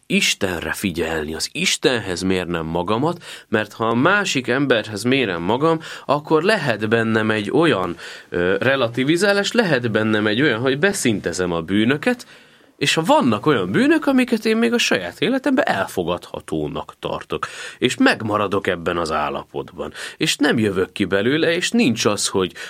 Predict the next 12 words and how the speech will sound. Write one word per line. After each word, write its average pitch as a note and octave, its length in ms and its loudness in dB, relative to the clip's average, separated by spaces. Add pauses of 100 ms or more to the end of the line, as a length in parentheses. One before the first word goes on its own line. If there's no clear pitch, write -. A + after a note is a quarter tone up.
(100)
hogy, F2 240 -4
hogy, F#2+ 260 -2
hogy F#2+ 180 -2
rátekintsek, D3 800 0
nincs F3 260 0
az, - 180 -4
hogy - 160 -10
megpróbáljam B2 800 0
kijavítani, G2+ 720 0
nincs C3 300 0
az, F2+ 200 -2
hogy, E2+ 300 -2